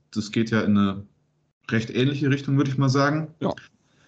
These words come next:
Speaker 1: Das, da werden ja dann schon nochmal Qualitäten gefragt, die jetzt bisher noch gar nicht so sehr gebraucht wurden gegen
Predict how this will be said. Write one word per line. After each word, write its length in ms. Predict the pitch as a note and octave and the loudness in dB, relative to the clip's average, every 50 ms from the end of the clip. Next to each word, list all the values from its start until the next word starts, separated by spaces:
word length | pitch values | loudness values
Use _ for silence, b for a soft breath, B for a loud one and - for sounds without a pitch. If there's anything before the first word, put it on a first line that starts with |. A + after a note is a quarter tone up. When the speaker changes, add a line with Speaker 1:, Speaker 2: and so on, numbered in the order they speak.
| b b b _ | b b b _
Speaker 1:
Das, 200 | - A2 A2 - | -4 -4 -4 0
da 220 | - B2 B2 A#2+ | 0 2 2 4
werden 160 | A#2 C3 C3+ C3+ | 4 2 2 4
ja 60 | C3 | 4
dann 160 | B2+ B2 B2 | 4 2 2
schon 120 | B2+ C#3 | 2 2
nochmal 220 | C#3 C3 C3 C3 B2+ | 2 4 4 2 2
Qualitäten 640 | - - C3 C3 B2+ B2+ - C3 C3+ C3+ C3+ C#3 | 2 2 2 2 2 2 0 0 0 0 0 -2
gefragt, 760 | A2+ A2 - - - A#2 B2 C#3+ D#3 D3+ - - - - - | -2 -2 -4 -2 0 0 2 2 0 -2 -8 -14 -18 -8 -2
die 200 | - B2 B2 B2+ | 0 2 2 4
jetzt 280 | B2+ C3 C3+ C3 - - | 2 2 0 -2 -8 -12
bisher 440 | - - - - - - C3 C3 C3 | -12 -12 -12 -12 -6 -2 2 2 4
noch 180 | B2+ B2 B2 | 4 2 2
gar 180 | - - B2 B2+ | 0 0 2 2
nicht 160 | C3+ C3 B2+ | 4 2 2
so 200 | C3 - C3 C#3 | 0 0 0 2
sehr 160 | C3+ C3+ B2 | 2 2 2
gebraucht 440 | A2+ A2+ G#2+ - A2 A2+ C3 B2+ - | 2 0 0 0 0 0 0 0 -2
wurden 280 | - G2+ G2+ G2+ G2+ G2+ | -2 0 0 2 4 4
gegen 460 | G#2 G2+ G2+ G2+ G2+ G2+ G2+ - - | 4 4 4 2 2 0 -2 -6 -10